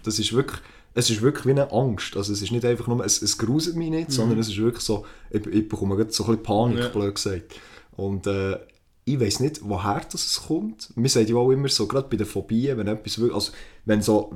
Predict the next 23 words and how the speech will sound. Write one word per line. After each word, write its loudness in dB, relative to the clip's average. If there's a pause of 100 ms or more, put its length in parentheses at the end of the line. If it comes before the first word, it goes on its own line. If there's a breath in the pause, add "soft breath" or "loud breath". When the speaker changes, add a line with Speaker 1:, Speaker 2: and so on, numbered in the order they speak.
Speaker 1:
wirklich 2
Schweißausbrüche, 6
Herzrasen 2
und -2
so, 4
ähm, -2
wenn -2
es -2
nicht 2
einfach 2
nur 4
grusig 2
ist, 4 (180 loud breath)
sondern 2
die 4
Anzeichen, 2
dann 0
ist 0
es -6
wirklich 0
nachher 0
eine 0
Phobie. 0